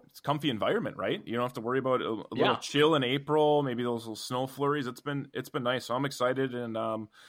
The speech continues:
Speaker 1: I can actually see it from my house on the east side of Green Bay. I can see Lambeau now, obviously the huge dome and the statues they've, they've built for, uh, Matt LaFleur. They built one, obviously, for Brian Gutekunst, who's still the G M there, and obviously the Aaron Rodgers one is being built. That's one's gonna be massive once he gets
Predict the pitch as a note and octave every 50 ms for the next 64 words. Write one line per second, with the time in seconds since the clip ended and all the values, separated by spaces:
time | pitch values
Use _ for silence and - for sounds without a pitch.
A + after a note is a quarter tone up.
0 | - - A#2+ B2 - C3 C3 C#3 C#3 - C#3+ C3 A#2+ - - - C#3+ E3 D#3 C#3+
1 | B2+ - - - A#2+ A#2 A#2 A#2 A#2 G#2+ G#2 B2 C#3 D3+ C#3 C3 C3+ - A2+ A2+
2 | G#2+ A2 A#2+ - - A#2+ A2+ A2 A#2 B2 B2 A#2 A#2 A2+ B2 B2 - A#2+ G#2+ -
3 | - C3+ C3 C3 G#2+ A#2+ A#2+ A#2 A2+ A2+ A2+ A2 G#2+ G#2+ F2+ G#2+ A2+ A2+ A2 -
4 | - G#2 A2+ G#2 - B2 A#2+ A2 G#2+ - A#2 A2 A2+ A2 A2 G#2+ G#2 G#2 F#2+ -
5 | - A2+ A2 A2 - - A2+ G#2 F#2+ - G#2 G2 G2 G2 - _ _ _ _ _
6 | _ - A2 A2 G2+ G2 - A2+ A#2 A2+ - - - - G#2+ G#2+ G#2 G#2 G2+ G2+
7 | G2 - _ _ _ _ _ _ - - - - - - - - - _ _ _
8 | _ - G2 G#2+ G2 - E2 - - - D#3 D#3+ D3+ D3 C#3+ C#3 C#3 C#3 C#3+ C#3+
9 | C#3 - - _ _ - - G2+ G2 G2 G2+ G#2+ G2 - - F#2+ G2 F#2+ F2+ -
10 | E2+ D#2+ - F#2+ F#2+ G#2 G2 F#2+ F#2+ A2+ C3 B2+ B2 - B2+ A#2+ - - A2+ -
11 | - A#2+ A2 A2 G#2 G2 G#2+ A#2 A#2+ A#2+ A#2+ A#2+ A#2+ A#2 A2+ A2 G#2+ G2+ - -
12 | F#2+ F2+ - - - - - G#2 G2+ G2 G2 G2+ G#2 G#2 G#2 G#2+ G#2 F#2+ G2 G#2+
13 | F#2+ G2+ B2 A#2+ A2 - B2 A2+ A2 G2+ G#2 G#2 G#2 G#2+ G#2 - G2 G2 - -
14 | - - G2 G#2+ G#2 G2+ G2 G#2+ G#2 G2+ G#2 G2+ G2+ G2+ G2+ G#2 G2+ - - A2
15 | G#2 G2 G2+ G2+ G2+ - - G#2 G#2 G2 G#2+ G2 - - - -